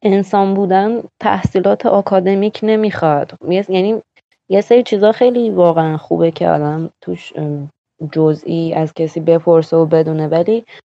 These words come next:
ام، این که مثلاً من میام می‌گم که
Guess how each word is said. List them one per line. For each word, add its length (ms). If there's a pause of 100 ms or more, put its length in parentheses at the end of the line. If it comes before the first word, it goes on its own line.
(520)
ام، 400 (380)
این 320
که 120
مثلاً 340
من 200
میام 260
می‌گم 380
که 380